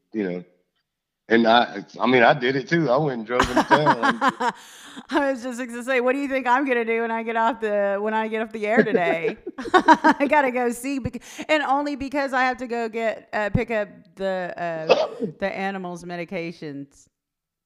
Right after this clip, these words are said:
Speaker 2: So.
Speaker 1: Yeah, and I mean, there's always something that you,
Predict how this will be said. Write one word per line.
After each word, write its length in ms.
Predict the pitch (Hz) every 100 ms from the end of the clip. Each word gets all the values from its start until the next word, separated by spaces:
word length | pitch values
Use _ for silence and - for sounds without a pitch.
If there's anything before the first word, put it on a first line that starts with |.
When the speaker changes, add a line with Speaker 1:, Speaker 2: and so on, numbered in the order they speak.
| _ _ _ _ _ _ _ _ _ _ _ _ _
Speaker 2:
So. 500 | _ - 131 120 117 135 _ _ _ _ _ _ _ _
Speaker 1:
Yeah, 280 | 92 87 87 82
and 180 | 127 160
I 80 | 156
mean, 180 | 170 160
there's 220 | 165 147
always 320 | 156 147 113
something 340 | 127 135 117 110
that 140 | 95
you, 200 | 107